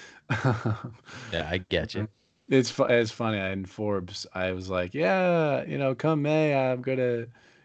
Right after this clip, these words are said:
Speaker 1: you know, probably embark in long-term travel." Perhaps I said, I literally said verbatim, "Perhaps I'll live in Italy."
Speaker 2: <laughs>
Speaker 1: Man, that was,
Speaker 2: The
Speaker 1: uh, that was
Speaker 2: eights, man.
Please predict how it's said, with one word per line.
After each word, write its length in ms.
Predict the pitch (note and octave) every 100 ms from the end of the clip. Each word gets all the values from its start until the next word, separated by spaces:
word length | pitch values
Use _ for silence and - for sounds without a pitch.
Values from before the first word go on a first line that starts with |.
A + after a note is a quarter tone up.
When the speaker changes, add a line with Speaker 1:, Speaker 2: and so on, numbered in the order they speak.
| _
Speaker 1:
you 80 | D3
know, 220 | C3 A#2+ A#2
probably 260 | C3 C3+
embark 460 | B2 A2+ A#2+ A#2 A#2
in 160 | G2
long-term 760 | G2 G#2+ A#2 A2+ A2+ A2+ A2 A2
travel." 460 | - G#2 G#2+ A2
Perhaps 400 | A2 G#2 A2 B2 -
I 60 |
said, 180 | A#2 A#2+
I 60 | A2
literally 200 | A#2 A#2+
said 160 | A2+ G#2
verbatim, 360 | G2 G2 F2 - - _ _
"Perhaps 460 | - G2 G#2 A2 A#2
I'll 160 | G2+
live 180 | G#2+ G2+
in 160 | G2 G2 -
Italy." 480 | G2 F2 F#2 - _ _ _ _ _ _ - -
Speaker 2:
<laughs> 600 | A#2 - - - - -
Speaker 1:
Man, 680 | A#2 B2+ C3+ C3 A2+ F#2 F2+ _ _ _
that 120 | B2
was, 100 | C#3+
Speaker 2:
The 60 | C#3
Speaker 1:
uh, 120 | B2
that 160 | C3+ B2
was 120 | B2+
Speaker 2:
eights, 0 |
man. 100 | B2